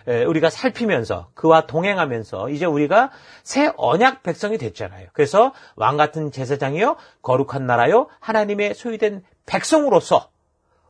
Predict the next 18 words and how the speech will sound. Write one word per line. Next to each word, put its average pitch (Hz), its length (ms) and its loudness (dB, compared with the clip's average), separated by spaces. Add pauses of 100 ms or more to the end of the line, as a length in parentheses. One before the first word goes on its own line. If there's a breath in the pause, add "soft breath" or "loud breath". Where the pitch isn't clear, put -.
(160)
우리 202 400 -2
주님이 190 340 -4
다시 - 280 -4
오실 233 460 2
때까지 117 400 -8
어떻게 175 760 -2 (320 soft breath)
우리 143 160 -2
하나님과 147 640 0 (140)
동행하며 113 680 -6
살아가야 151 560 -4
되는가. 101 440 -10 (320)
그래서 233 200 2
오늘 208 340 4
이 202 100 -2
시대 226 220 -2
우리는 226 400 2 (180 soft breath)
성도로서 226 720 -2 (320 soft breath)
어떤 247 720 2